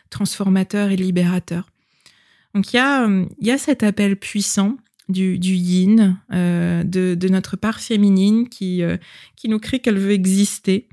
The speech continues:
euh, de ce retour à soi, de ce besoin de sens et, euh, de présence aussi, de profondeur. Et comme je vous le disais, d'une relation, euh, plus saine à, à son corps et à ses émotions aussi.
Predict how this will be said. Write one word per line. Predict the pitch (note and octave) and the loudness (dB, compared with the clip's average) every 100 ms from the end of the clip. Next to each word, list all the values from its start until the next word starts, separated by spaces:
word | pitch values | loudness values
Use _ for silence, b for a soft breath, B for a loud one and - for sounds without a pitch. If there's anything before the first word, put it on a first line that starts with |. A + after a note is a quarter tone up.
| B B B B G#3 | B B B B -2
euh, | G3 F3+ F#3 | 0 0 -2
de | G#3 | -4
ce | - | -2
retour | G3 - C4 A#3+ | 0 0 0 0
à | G#3+ | 0
soi, | - - F3+ F#3 - _ _ G#3 | -2 -4 -4 -4 -10 _ _ -8
de | F#3+ G3 F#3+ F#3 F3+ F3+ - | -2 0 2 4 4 2 -2
ce | - | -4
besoin | G3 G3 G3+ | 0 2 4
de | G3 | 2
sens | - F#3+ G#3+ - - | 0 0 0 -2 -6
et, | F#3+ F3 | -2 2
euh, | F3 E3+ E3+ - _ - | 2 2 0 -6 _ -6
de | F3+ | -6
présence | - - F#3 F#3+ B3 - | -4 0 2 2 0 -2
aussi, | F#3+ - G3+ | -4 -4 -4
de | G#3 | -4
profondeur. | G3 F#3+ F3+ G3 F3 F#3 A3+ F3 E3+ b b b b b b - | -6 -8 -4 0 0 0 0 0 -2 b b b b b b -4
Et | G3+ B3+ | -2 0
comme | C4+ | 0
je | A3+ | 0
vous | G#3+ | 0
le | |
disais, | G3+ G3 A3+ | 0 0 2
d'une | A3+ | 2
relation, | G#3 G3 F#3+ F#3+ A3 G#3+ G3+ | 2 2 0 -2 0 2 2
euh, | F3+ | 0
plus | F#3+ - G3+ | -4 -6 -6
saine | - F#3 F3 F#3+ - | -2 0 0 -2 -4
à, | F#3 F3 F3 E3+ | -2 0 0 0
à | F3 | 0
son | - F3 | 2 0
corps | G#3+ A#3+ A#3+ | 2 0 2
et | |
à | F3+ | 0
ses | - F3+ F3+ | -2 -4 0
émotions | F3+ F3 - - G3 | 2 0 -2 -4 -2
aussi. | F3 - - | -2 -4 -12